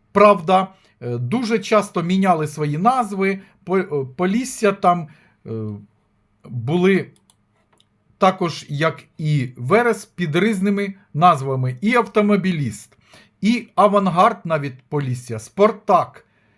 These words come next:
Хімік і М Ф К Житомир називалися.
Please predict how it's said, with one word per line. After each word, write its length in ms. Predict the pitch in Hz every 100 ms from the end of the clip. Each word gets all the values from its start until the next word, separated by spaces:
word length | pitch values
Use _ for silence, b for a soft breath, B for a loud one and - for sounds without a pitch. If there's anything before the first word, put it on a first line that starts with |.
| _
Хімік 760 | - - 240 185 127 - - _ _ _ _ _ _ _ _ _ _ _ 170
і 260 | 180 - -
М 240 | 208 240 220
Ф 200 | 202 220 220 214 -
К 360 | 220 247 - _
Житомир 800 | 139 170 196 - 226 226 147 113 -
називалися. 840 | 135 131 135 127 104 95 - 85